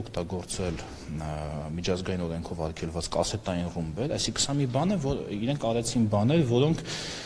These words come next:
ամբողջ աշխարհ, որտեղ էլ լինի, եթե իհարկե ոչ տերորիստական խմբեր, հա, ամբողջ աշխարհը դատապարտում է,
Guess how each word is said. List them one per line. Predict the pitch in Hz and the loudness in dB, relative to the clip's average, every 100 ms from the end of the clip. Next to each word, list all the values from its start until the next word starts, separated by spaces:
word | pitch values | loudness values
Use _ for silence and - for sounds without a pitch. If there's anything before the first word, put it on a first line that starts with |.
| - - - | -12 -14 2
ամբողջ | 92 110 123 156 - | 6 8 8 8 6
աշխարհ, | 87 82 - 90 101 | 2 2 0 0 4
որտեղ | 123 120 92 90 | 4 4 2 2
էլ | 87 | 2
լինի, | 87 92 143 240 254 - 78 71 60 76 69 71 | 2 4 4 4 2 0 -4 -6 -6 -8 -6 -4
եթե | 76 92 - | 0 -2 0
իհարկե | 92 82 87 | -2 -2 -4
ոչ | 87 - | -4 -2
տերորիստական | 85 80 76 - 80 78 80 | -2 -2 -4 -6 -6 -6 -8
խմբեր, | - 78 78 71 - | -4 -4 -2 -4 -2
հա, | 147 262 - - - - | -2 -2 -6 -12 -8 0
ամբողջ | 113 127 - 95 | 2 2 2 0
աշխարհը | 92 - 120 180 202 127 | 0 0 -2 0 2 2
դատապարտում | 113 101 - 87 - 82 82 | 4 2 0 -2 -2 -2 0
է, | 143 | 0